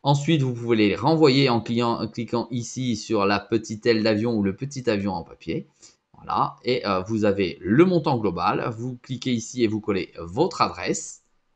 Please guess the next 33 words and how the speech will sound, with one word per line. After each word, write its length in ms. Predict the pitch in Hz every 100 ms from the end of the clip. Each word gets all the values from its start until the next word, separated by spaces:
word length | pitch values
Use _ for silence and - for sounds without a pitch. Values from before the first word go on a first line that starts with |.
| _
euh, 80 | 85
votre 420 | 87 147 208 -
mémo. 420 | 113 82 80 98 - _ _ _ _ _
Ensuite, 580 | - 117 - 127 113 - -
la 280 | 87 120 190
validation, 760 | 185 180 165 147 - 151 -
euh, 100 | 110
d'un 220 | 107 131
code 500 | 123 139 127 98 87 -
avec 520 | - 117 120 104 - - 98
votre 440 | 101 135 135 131
mobile 560 | 127 120 135 123 98 65 71 _
pour 420 | 131 139 104 -
le 220 | - 110 117
dou-, 180 | 117
double 280 | 113 131 120
authentificateur 1040 | 117 - - 104 107 104 104 123 110 - 104
afin 220 | - 110
qu'on 160 | - 98
vous 240 | 101 - _ _ _
pique 200 | 151 143
pas 120 | 143
de 100 | -
crypto-monnaie. 680 | - - - 87 78 - - - - - -
Et 100 | 127
ensuite, 540 | 98 - 92 - - _ _ _ _ _ _ -
withdraw, 640 | 131 165 104 80 87 - _ -
vous 180 | 113 143
l'envoyez 520 | 127 107 90 101 -
sur 300 | - - 110
votre 280 | 120 120 143
autre 400 | 151 - - -
wallet. 680 | 101 104 143 156 143 -